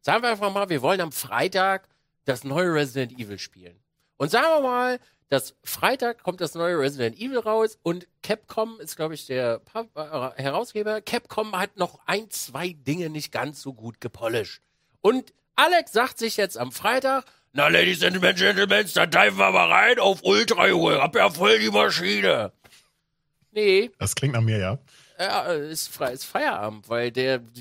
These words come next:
Speaker 1: die, ich sag mal, G P U läuft auf neunzig, also so, ich sag mal, der kritische Punkt ist so bei neunzig Prozent. Sobald das Ding über neunzig Prozent geht, kannst du deinen Stream in die Tonne kloppen. Kannst du. Und dadurch bist du immer, und das darf man nicht vergessen,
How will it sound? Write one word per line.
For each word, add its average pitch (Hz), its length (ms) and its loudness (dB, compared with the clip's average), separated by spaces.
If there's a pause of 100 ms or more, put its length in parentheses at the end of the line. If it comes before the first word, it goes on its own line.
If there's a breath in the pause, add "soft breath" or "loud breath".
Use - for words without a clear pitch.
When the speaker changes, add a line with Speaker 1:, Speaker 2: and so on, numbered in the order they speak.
(220)
Speaker 1:
die, 139 80 -4
ich 127 160 -6
sag 233 120 2
mal, 185 160 2
G 139 160 2
P 160 220 -8
U 262 280 2
läuft 214 420 2
auf 147 160 -2
neunzig, 254 640 -2
also 175 220 2
so, 175 140 -2
ich 202 140 0
sag 220 160 -2
mal, 214 100 0
der 160 100 2
kritische 220 440 -6
Punkt 262 300 -6
ist 170 120 -4
so 185 120 0
bei 151 120 2
neunzig 214 480 -4
Prozent. 233 560 -4 (1080)
Sobald 190 380 2
das 233 140 -2
Ding 269 200 -4
über 208 160 2
neunzig 220 360 -2
Prozent 208 380 -2
geht, 208 160 -4
kannst 190 220 -4
du 170 40 -8
deinen 147 120 -2
Stream 190 240 -10
in 160 60 -4
die 127 80 -6
Tonne 120 260 -6
kloppen. - 320 -14 (420)
Kannst - 300 -4
du. 85 160 -14 (1000)
Und 165 180 2
dadurch 196 280 4
bist 196 240 -2
du 175 160 -6
immer, 277 420 2 (100)
und 123 140 -8
das 113 140 -2
darf 104 180 -6
man 101 100 -8
nicht 170 140 -6
vergessen, 269 500 -6